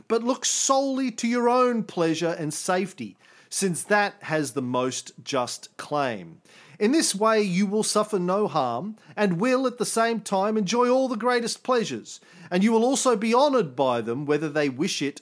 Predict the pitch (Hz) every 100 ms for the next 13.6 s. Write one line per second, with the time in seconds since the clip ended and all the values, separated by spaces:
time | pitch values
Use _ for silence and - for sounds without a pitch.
0 | _ 127 113 107 131 131 - - _ _
1 | _ - 269 - - - 175 151 143 190
2 | 208 156 156 156 131 - 156 135 139 -
3 | - 139 - - 110 175 - - - -
4 | - 262 247 262 - 233 247 247 196 196
5 | 226 180 214 226 135 - - 139 127 127
6 | 165 170 98 - _ _ - - - 208
7 | 254 277 233 196 208 220 208 180 165 143
8 | 123 180 156 135 160 160 127 113 123 120
9 | 107 202 202 - 143 127 - _ _ 147
10 | 170 175 135 190 185 170 196 196 175 117
11 | 160 180 180 151 147 131 156 165 151 175
12 | 220 214 190 160 247 _ 240 214 196 160
13 | - - 214 - - -